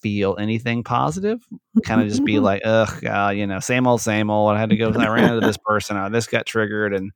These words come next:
Speaker 2: Mm-hmm.
Speaker 1: sometimes I, I'll, I'll leave, I left there and I just felt bad. I just felt icky.
Speaker 2: Mm-hmm.
Speaker 1: Uh, but I just didn't, I didn't feel that this time. I didn't feel that. So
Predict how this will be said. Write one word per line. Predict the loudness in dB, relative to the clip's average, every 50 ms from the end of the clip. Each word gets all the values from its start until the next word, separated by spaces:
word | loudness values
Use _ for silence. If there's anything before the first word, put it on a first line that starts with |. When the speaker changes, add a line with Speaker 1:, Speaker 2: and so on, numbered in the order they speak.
| _ _ -20 -20 _ _ _ -4
Speaker 2:
Mm-hmm. | 0 2 2 4
Speaker 1:
sometimes | 4 4 4 4 4 2
I, | 2 0
I'll, | 0 -2 -4 -6 -6 -6 -4 -2
I'll | 0 0 0 0
leave, | -2 -2 -2 -4 -4 -6 -6
I | -6 -2
left | 0 0 0 0 0
there | 0 0 0
and | 0
I | -2
just | -4 -2 -2
felt | -2 -2 -2 _ _ -4
bad. | -2 0 0 0 0 0 -2 -4
I | -6
just | -8 -6 -6
felt | -6 -6 -6 _
icky. | -10 -12 -12 -12 -14 -14 -14 -14 -16 -18 _ _ _ _ _ _ -4
Speaker 2:
Mm-hmm. | 0 0 0 0 0
Speaker 1:
Uh, | 0 2 2 2 2 0 -2
but | -2 -2 -2 -2
I | -2 -4
just | -6 -8 -10 -8 -2
didn't, | 0 0 2 2 0 -2 -4 -8 -14 -16 -16 -16 _ _ _ _ _ _ _ -20 -20 _ _ _ _
I | -4 -4
didn't | -2 -4 -2
feel | 0 2 2 2
that | 2 -2 -4 -6 -10 _ _ _ _
this | -8 -6 -6 -6
time. | -8 -8 -8 -6 -6 -6 -8 -10 -10 -8
I |
didn't | -8 -8 -6 -4
feel | -4 -4 -4
that. | -4 -6 -8 -6
So | -6 -6 -6 -6 -6